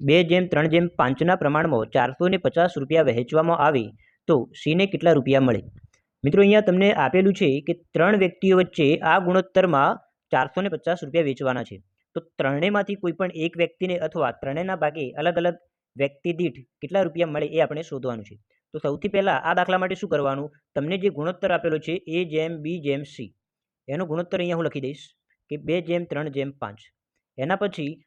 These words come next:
અહીંયા કુલ રકમ આપેલી છે ચારસો ને પચાસ રૂપિયા. તો અહીંયા હું લખી શકું કુલ રકમ બરાબર ચારસો ને પચાસ રૂપિયા. આ બે કન્ડિશન તમને આપેલી છે. હવે તમારે શું કરવાનું છે એ જોઈએ. અહીંયા સૌથી પહેલાં કુલ રૂપિયા આપેલા છે ચારસો ને પચાસ. તો એના માટે તમારે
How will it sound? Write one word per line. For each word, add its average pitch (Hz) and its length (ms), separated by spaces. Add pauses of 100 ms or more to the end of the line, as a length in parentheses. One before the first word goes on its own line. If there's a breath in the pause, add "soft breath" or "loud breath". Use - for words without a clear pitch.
અહીંયા 175 160
કુલ 196 340
રકમ 175 300
આપેલી 151 300
છે 165 120
ચારસો 135 400
ને 175 80
પચાસ 139 360
રૂપિયા. - 300 (380)
તો 151 60
અહીંયા 165 180
હું 180 80
લખી 170 160
શકું 151 240
કુલ 165 220
રકમ 156 300
બરાબર 147 500 (300)
ચારસો 160 380
ને 165 80
પચાસ 131 360
રૂપિયા. 104 320 (400)
આ 143 140
બે 180 160
કન્ડિશન 196 400
તમને 170 220
આપેલી 131 340
છે. 104 180 (360)
હવે 170 120
તમારે 220 280
શું 185 180
કરવાનું 190 320
છે 185 80
એ 160 160
જોઈએ. 104 300 (240)
અહીંયા 220 380 (120)
સૌથી 160 220
પહેલાં 190 400 (220 soft breath)
કુલ 220 200
રૂપિયા 196 280
આપેલા 180 200
છે 180 120
ચારસો 151 320
ને 165 80
પચાસ. 135 300 (140)
તો - 60
એના 147 220
માટે 202 200
તમારે 180 440